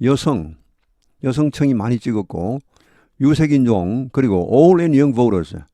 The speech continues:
어, 뭐 노소, 어, 나이 많은 유권자, 젊은 유권자, 아, 이 힘을 합했다는 말이죠. And a slew of disaffected Republicans. A slew of는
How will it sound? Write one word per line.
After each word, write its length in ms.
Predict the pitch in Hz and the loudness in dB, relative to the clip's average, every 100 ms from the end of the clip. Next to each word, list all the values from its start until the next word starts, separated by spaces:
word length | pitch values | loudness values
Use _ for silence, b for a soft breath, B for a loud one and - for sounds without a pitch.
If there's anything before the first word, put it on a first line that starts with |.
| _ _ _ _ - | _ _ _ _ -8
어, 640 | 107 104 101 98 95 92 | -4 -2 -2 -2 -2 -4
뭐 200 | 107 123 | -2 0
노소, 560 | 107 123 170 - 160 78 - _ - | 2 2 2 2 -2 -2 -12 _ -14
어, 520 | 98 90 85 82 80 95 | -10 -8 -8 -10 -14 -6
나이 260 | 110 131 | 0 2
많은 520 | 120 117 156 165 143 - | 2 2 2 0 -4 -4
유권자, 520 | 120 123 127 95 71 - _ _ | -2 0 0 -2 -8 -16 _ _
젊은 340 | - 160 165 135 | 0 2 2 0
유권자, 500 | 123 127 101 73 - _ _ _ _ _ - | 0 0 -2 -6 -12 _ _ _ _ _ -12
아, 520 | 92 90 82 87 95 - | -10 -8 -10 -12 -18 -16
이 360 | - 107 98 92 | -8 -4 -4 -4
힘을 180 | 92 143 | 0 0
합했다는 420 | 117 139 - 139 | 0 -2 0 0
말이죠. 500 | 117 92 76 76 107 139 b b b b b | 0 -2 -8 -10 -10 -12 b b b b b
And 140 | 123 | 0
a 40 | 107 | 2
slew 300 | - 170 156 | 2 4 4
of 100 | 131 | 2
disaffected 680 | 143 135 - 165 - 160 - | 2 0 -4 -2 0 -2 -2
Republicans. 800 | 120 139 175 175 156 123 98 82 80 - b b b | -4 -2 0 2 2 2 0 -2 -10 -16 b b b
A 60 | 123 | -4
slew 340 | - 202 233 | 0 0 2
of는 480 | 180 170 117 101 | 2 2 2 0